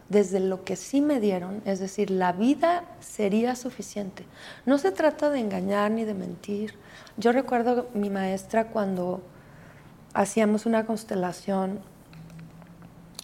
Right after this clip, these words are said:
como en este caso cuando yo dije, "Pues yo no sé si me alcance la vida para perdonar a mi mamá",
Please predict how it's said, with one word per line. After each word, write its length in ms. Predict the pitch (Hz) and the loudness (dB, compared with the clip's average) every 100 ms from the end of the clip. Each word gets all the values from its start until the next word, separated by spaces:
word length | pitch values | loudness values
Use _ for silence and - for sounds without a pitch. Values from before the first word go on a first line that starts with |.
| - - - - - - - | -18 -20 -20 -20 -20 -20 -4
como 220 | - 196 196 | 0 4 4
en 80 | |
este 260 | 208 208 226 | 4 2 2
caso 280 | 220 196 208 | 2 2 0
cuando 260 | 190 185 | 0 0
yo 260 | 170 185 180 | 0 2 0
dije, 280 | 180 185 202 | 0 -6 -10
"Pues 220 | - 190 | -8 -4
yo 280 | 202 190 202 - - - | -2 -2 -4 -10 -12 -8
no 220 | 185 190 | -4 0
sé 140 | 196 | 0
si 120 | 196 | -2
me 100 | 196 | -4
alcance 400 | 170 175 180 175 | -4 -4 -4 -6
la 140 | 196 170 | -6 -4
vida 180 | - 185 | -4 -4
para 200 | - - | -8 -6
perdonar 420 | 170 170 170 180 | -6 -4 -4 -4
a 20 | |
mi 120 | 190 185 | -4 -6
mamá", 340 | 160 151 | -6 -8